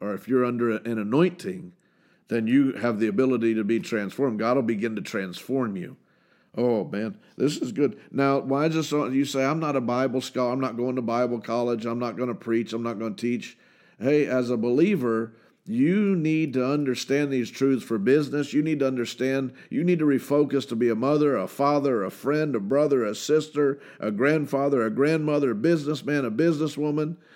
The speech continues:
Uh, you need to understand, you need to have clear heavenly focus, uh, no matter what you do, no matter what you're involved with, whatever you put your hand to, God said it'll prosper. But in order for it to prosper, you gotta bring the elements of heaven to it.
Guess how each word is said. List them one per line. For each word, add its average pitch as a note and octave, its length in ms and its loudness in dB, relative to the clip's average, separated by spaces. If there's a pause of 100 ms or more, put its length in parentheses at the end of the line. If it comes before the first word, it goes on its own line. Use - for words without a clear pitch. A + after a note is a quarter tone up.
(280)
Uh, A#2+ 100 0
you B2+ 240 4
need E3+ 200 4
to D3 100 4
understand, C#3+ 500 2
you D#3 220 4
need E3 240 2
to C#3 80 0
have C3+ 260 0
clear E3 440 2
heavenly C#3+ 520 0
focus, B2 760 -2 (540)
uh, A2 300 -2
no B2 180 -2
matter C#3 260 2
what E3+ 320 0
you D3 80 2
do, A2 200 0
no A2+ 120 -4
matter C#3 320 0
what D3+ 300 0
you're D#3+ 140 2
involved C3 400 0
with, A#2 120 0
whatever B2+ 300 2
you F3 140 2
put D#3+ 200 -2
your B2 160 0
hand D#3+ 300 -2
to, C3 140 0
God C#3+ 320 -2
said C#3 240 0
it'll A#2 180 0
prosper. B2 720 -2 (240)
But A#2+ 120 0
in A#2+ 60 -2
order F3+ 240 4
for D#3 200 2
it - 80 -4
to A#2 60 -2
prosper, D#3+ 460 0
you C3 140 4
gotta C#3 160 2
bring A#2+ 320 -2 (100)
the B2 120 0
elements C#3 520 0
of B2 220 -4
heaven B2 520 0 (200)
to C#3+ 220 2
it. - 180 -10